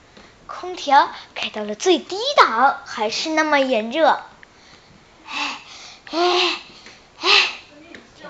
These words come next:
风扇吹着，还吃着冰棍儿，看起来很凉快的样子啊。小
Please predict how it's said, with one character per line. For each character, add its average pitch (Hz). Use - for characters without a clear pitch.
风 214
扇 381
吹 196
着， 220
还 330
吃 381
着 415
冰 -
棍 494
儿， -
看 427
起 427
来 480
很 392
凉 208
快 494
的 494
样 427
子 370
啊。 381
小 202